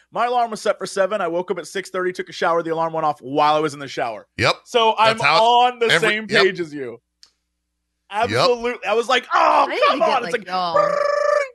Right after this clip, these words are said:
Speaker 2: It's rough. It's rough.
Speaker 3: You know,
Speaker 1: Yeah.
Speaker 3: and normally every day I wake up at eight thirty, except when I don't.
Speaker 1: <laughs>
Speaker 3: You know?
Speaker 1: Well, I, here's the thing. I know me, and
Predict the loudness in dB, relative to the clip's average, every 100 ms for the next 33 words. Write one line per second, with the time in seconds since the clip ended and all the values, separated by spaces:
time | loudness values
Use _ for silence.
0 | _ _ _ _ _ _ -20 -8 -8 -8
1 | -14 _ _ _ _ _ _ _ -20 -14
2 | -14 -14 _ _ _ _ -20 -12 -8 -8
3 | -10 -16 _ -16 -8 -6 -6 -6 -6 -6
4 | -8 -6 -6 -6 -8 -12 -16 -12 -10 -12
5 | -14 -14 -14 -14 -18 _ _ _ -12 -10
6 | -10 _ _ -16 -14 -14 -16 -18 _ _
7 | _ _ _ _ _ _ -20 -20 -20 -20
8 | -20 -18 -8 -8 -8 _ _ _ _ _
9 | _ _ _ _ _ -10 -6 -4 -4 -4
10 | -6 -4 -6 -10 _ _ -8 -8 -6 -8
11 | -4 -6 -4 -4 -4 -2 -4 -8 -14 _
12 | _ _ _ -8 -6 -6 -6 -10 -12 _
13 | _ _ _ _ -10 -10